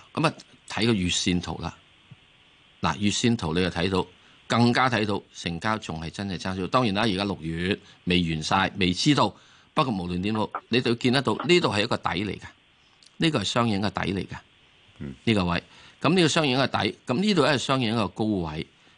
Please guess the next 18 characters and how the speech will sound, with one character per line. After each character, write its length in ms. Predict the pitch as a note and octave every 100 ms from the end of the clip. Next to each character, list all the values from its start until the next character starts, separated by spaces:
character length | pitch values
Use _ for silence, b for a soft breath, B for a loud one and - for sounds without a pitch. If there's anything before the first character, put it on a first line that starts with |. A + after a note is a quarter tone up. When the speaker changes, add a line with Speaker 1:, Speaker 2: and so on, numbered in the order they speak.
| _
Speaker 1:
咁 220 | - C#3+ E2+
而 20 |
家 100 | A#2+
你 160 | G#2+
睇 160 | F#2 F2+
到 120 | G2+
咪 140 | G#2 E2+
即 120 | A2+
係 220 | F2 -
應 80 | A2+
該 120 | A2
向 200 | F2 E2+
呢 60 | G2
度 120 | F2
超 160 | - G2
轉 200 | F#2+ F2
咯。 220 | F#2+ A#2 B B -
嗱， 240 | C#3